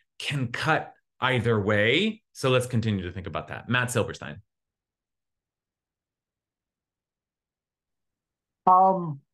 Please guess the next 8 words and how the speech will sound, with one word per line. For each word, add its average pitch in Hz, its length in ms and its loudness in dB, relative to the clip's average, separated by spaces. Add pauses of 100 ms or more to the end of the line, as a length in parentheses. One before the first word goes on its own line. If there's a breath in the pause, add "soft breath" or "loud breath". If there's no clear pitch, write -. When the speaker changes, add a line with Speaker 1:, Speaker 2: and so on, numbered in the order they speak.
(240)
Speaker 2:
I 185 100 6
put 190 220 4
a 175 60 6
link 147 460 2
in. 135 560 4 (1500)
There's 139 280 0
an 143 120 2
essay 143 640 0